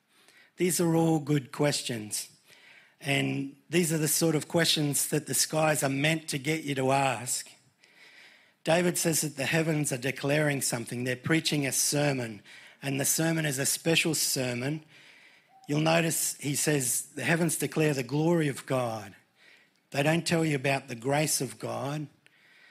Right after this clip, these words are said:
They don't, the heavens don't tell you about the love of God or the mercy of God or the judgment of God, but they do tell you about his glory.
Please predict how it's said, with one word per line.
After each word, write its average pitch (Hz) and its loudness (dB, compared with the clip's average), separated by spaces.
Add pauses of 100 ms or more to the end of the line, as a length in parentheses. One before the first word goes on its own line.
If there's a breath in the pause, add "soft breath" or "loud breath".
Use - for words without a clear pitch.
(260 soft breath)
They 143 -2
don't, 156 0
the 151 -6
heavens 160 2
don't 147 2
tell 147 2
you 139 0
about 135 0
the 120 -4
love 139 2
of 135 -4
God 147 0
or 135 -4
the 123 -6
mercy 135 -2
of 127 -2
God 139 0
or 131 -4
the 120 -4
judgment 143 0
of 113 -8
God, 135 -2 (640 loud breath)
but 123 -10
they 139 0
do 170 2
tell 180 0
you 160 2
about 143 0
his 131 0
glory. 131 -2